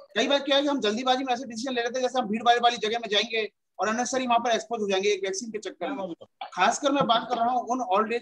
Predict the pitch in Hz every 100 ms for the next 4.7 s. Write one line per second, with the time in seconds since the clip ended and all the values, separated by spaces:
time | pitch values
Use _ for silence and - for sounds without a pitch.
0 | - 208 180 185 185 180 220 185 180 -
1 | 180 220 185 208 208 202 214 208 202 196
2 | 208 208 208 208 202 185 190 202 175 -
3 | 175 151 170 156 143 131 _ _ _ _
4 | - 254 269 - 170 220 254